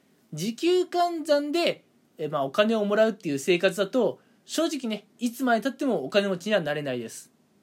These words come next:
しかも、日本にいるならなおさらだと思ってください。日本で時給換算で飯を食っていくってなると、将来は間違いなく悲惨なはずです。日本にいるんであれば、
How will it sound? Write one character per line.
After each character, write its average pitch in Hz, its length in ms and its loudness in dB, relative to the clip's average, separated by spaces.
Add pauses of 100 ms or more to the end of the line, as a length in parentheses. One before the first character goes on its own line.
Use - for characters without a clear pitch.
(180)
し - 180 -4
か 320 140 4
も、 254 260 2 (300)
日 185 120 2
本 302 280 0
に 214 140 2
い 220 40 2
る 233 100 2
な 240 120 4
ら 233 80 4
な 160 140 -2
お 170 60 2
さ 190 120 2
ら 202 80 4
だ 208 120 2
と - 60 -6
思 135 100 -8
っ 127 40 -14
て 131 100 -6
く 123 80 -6
だ 113 60 -6
さ 139 160 -6
い。 - 120 -14 (520)
日 180 120 0
本 285 260 2
で 160 120 2
時 151 180 -8
給 262 200 2
換 262 280 0
算 220 200 0
で 226 240 -2 (160)
飯 175 320 -2
を 220 40 2
食 240 180 -4
っ - 20 -4
て 226 200 -4
い 208 80 -4
く 240 100 -4
っ - 20 -6
て 233 140 -8
な 202 80 2
る 196 100 -4
と、 240 280 -2 (220)
将 233 320 -2
来 196 180 4
は 226 300 0 (160)
間 160 140 -4
違 202 340 0
い 208 40 -4
な 214 80 -4
く 262 100 -4
悲 220 60 -2
惨 170 280 0
な 143 60 -10
は 147 100 -10
ず 139 80 -8
で 139 120 -2
す。 - 220 -14 (880)
日 208 200 -2
本 320 280 0
に 220 180 0
い 220 60 0
る 262 100 0
ん 262 120 2
で 233 120 0
あ 247 60 0
れ 254 120 0
ば、 277 260 0